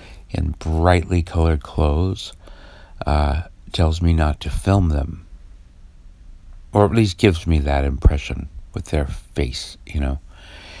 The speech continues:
And as I keep filming, I go film the other one,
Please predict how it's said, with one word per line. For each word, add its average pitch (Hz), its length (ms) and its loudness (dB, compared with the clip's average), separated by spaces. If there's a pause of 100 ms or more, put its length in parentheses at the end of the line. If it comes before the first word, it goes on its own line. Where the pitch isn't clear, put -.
(380)
And 76 140 -2
as 73 120 0
I 69 80 0
keep 80 280 -4
filming, 73 460 0
I 71 140 -2
go 73 260 -2
film 71 380 -2
the 71 160 0
other 78 200 2
one, 71 420 -2